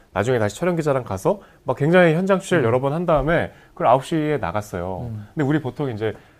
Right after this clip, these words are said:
Speaker 1: 편집회의에서 전날 나갔던 아이템 품평을 하잖아.
Speaker 2: 음.
Speaker 1: 그러면 이제 잘한 아이템도 칭찬을 받고 못한 아이템은 좀 이런 게 부족했다는 지적도
Speaker 2: 음, 음,
Speaker 1: 받아요.
Speaker 2: 음.
Speaker 1: 근데 다음날 저는 이제 당연히 이 아이템은 칭찬받겠지.
Speaker 2: 음, 음.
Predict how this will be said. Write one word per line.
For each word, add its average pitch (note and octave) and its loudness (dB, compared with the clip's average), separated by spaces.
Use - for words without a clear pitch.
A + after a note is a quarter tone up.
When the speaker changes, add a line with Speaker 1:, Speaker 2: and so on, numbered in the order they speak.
Speaker 1:
편집회의에서 F#3+ -2
전날 D3 0
나갔던 A#2 2
아이템 G2 -4
품평을 A3 -6
하잖아. G2 -8
Speaker 2:
음. F#2+ -10
Speaker 1:
그러면 E3+ 0
이제 A#2+ 0
잘한 D#3+ 4
아이템도 B2+ 2
칭찬을 E3 -4
받고 C3 -2
못한 F3 -4
아이템은 C#3+ -2
좀 C3+ -6
이런 A#2 -4
게 C3 -4
부족했다는 G#2+ -8
지적도 A#2 -6
Speaker 2:
음, C3 -6
음, B2+ -8
Speaker 1:
받아요. G2 -4
Speaker 2:
음. G#2 -10
Speaker 1:
근데 G3+ 6
다음날 F3+ 6
저는 E3 4
이제 B2+ -2
당연히 B2+ -4
이 G#2 -4
아이템은 G2+ -8
칭찬받겠지. A#2 -10
Speaker 2:
음, E2 -8
음. G2+ -12